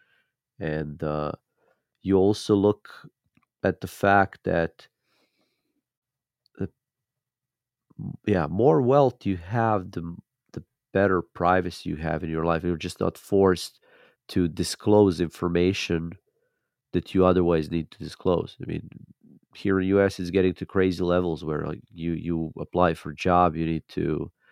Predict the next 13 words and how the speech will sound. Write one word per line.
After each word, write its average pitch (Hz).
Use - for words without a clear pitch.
do 90
background 85
checks, 87
social 82
security, 87
just, 82
just -
to 87
apply 87
for -
a -
job. 82
Uh, 76